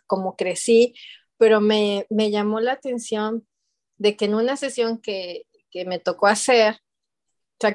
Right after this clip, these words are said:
donde yo era el coach y la cliente me estaba hablando de su relación,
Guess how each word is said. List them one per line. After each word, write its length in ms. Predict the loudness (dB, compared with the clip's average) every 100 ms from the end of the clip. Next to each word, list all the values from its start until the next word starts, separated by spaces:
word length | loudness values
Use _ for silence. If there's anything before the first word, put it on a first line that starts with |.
| -4
donde 220 | -6 0
yo 100 | 4
era 80 | 4
el 120 | 4
coach 320 | 4 2 0
y 160 | -6 -2
la 160 | -2
cliente 340 | 0 -2 0 -2
me 80 |
estaba 300 | -2 -2 0
hablando 360 | 0 -2 -4 -4
de 80 | -6
su 140 | -8
relación, 640 | -6 -4 -2 -2 0 0